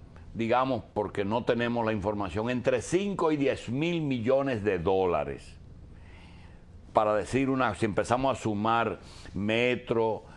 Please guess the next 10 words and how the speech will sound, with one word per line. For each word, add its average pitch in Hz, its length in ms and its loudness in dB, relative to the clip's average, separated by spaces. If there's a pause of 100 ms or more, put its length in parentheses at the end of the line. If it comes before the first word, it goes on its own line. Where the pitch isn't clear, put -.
(180)
eh, 98 580 -2 (1400)
eh, 95 540 -4
Corredor 107 640 2
Duarte, 117 840 2 (340)
eh, 98 200 -6
Coral, 113 880 2 (420)
eh, 107 160 2
autopista 107 680 0
de 104 100 0
Constanza, 120 1040 0